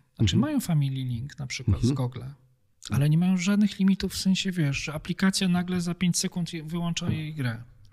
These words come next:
Speaker 1: To, to służy do czegoś innego dla mnie.
Speaker 2: Mhm.
Speaker 1: E, do rozmowy. Wiesz, biorę aplikację i widzę, że na przykład na Robloxie siedziała dwie godziny.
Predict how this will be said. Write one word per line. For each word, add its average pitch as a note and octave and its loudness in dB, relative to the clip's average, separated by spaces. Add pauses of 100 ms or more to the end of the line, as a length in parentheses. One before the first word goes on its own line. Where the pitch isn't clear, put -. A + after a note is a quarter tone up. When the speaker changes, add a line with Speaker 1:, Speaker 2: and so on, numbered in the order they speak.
(1040)
Speaker 1:
To, - -6
to - 0
służy A#3+ 2
do G#3 -2
czegoś G3 0
innego C#3 6
dla B2 -8
mnie. B2+ -8
Speaker 2:
Mhm. B2+ -2 (760)
Speaker 1:
E, C3 0 (180)
do F3+ 4
rozmowy. D#3 2 (880)
Wiesz, D3 2
biorę G#3+ 6
aplikację D#3 0
i F3 -4
widzę, F#3+ 2
że F3+ 2
na E3+ 4
przykład - -4
na E3+ 4
Robloxie E3 -2
siedziała D#3 -2
dwie D3+ -6
godziny. C3 -4